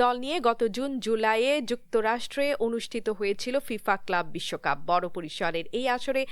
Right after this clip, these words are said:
চ্যাম্পিয়ন হয় ইংলিশ ক্লাব চেলসি, যারা ফাইনালে প্যারিস সেন্ট জার্মেইকে তিন শূন্য গোলে হারায়। তবে সমালোচনার জন্ম দেয় লিভারপুল, বার্সেলোনা ও নাপোলির মতো শীর্ষ ক্লাবগুলোর অনুপস্থিতি। আগের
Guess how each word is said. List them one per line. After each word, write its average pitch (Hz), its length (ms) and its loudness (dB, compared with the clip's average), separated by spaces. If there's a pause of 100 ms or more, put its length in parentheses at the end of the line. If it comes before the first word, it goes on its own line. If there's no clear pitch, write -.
(300)
চ্যাম্পিয়ন 302 480 0
হয় 294 160 0 (120)
ইংলিশ 240 300 -4
ক্লাব 165 180 2 (100)
চেলসি, 180 340 -2 (140)
যারা 185 160 4 (100)
ফাইনালে 262 380 0 (100)
প্যারিস 208 380 2
সেন্ট 180 180 -4 (100)
জার্মেইকে 180 480 0 (120)
তিন 269 120 -6 (100)
শূন্য 240 180 -6 (120)
গোলে 147 220 -2
হারায়। 127 240 0 (300)
তবে 302 160 4 (120)
সমালোচনার 330 600 -2
জন্ম 247 180 0 (100)
দেয় 254 200 2
লিভারপুল, 202 440 -2 (100)
বার্সেলোনা 185 520 0 (160)
ও - 20 2 (440)
নাপোলির 262 540 0
মতো 175 180 -2 (100)
শীর্ষ 180 200 -4 (140)
ক্লাবগুলোর 180 480 0 (100)
অনুপস্থিতি। 175 560 -6 (240)
আগের 185 200 -4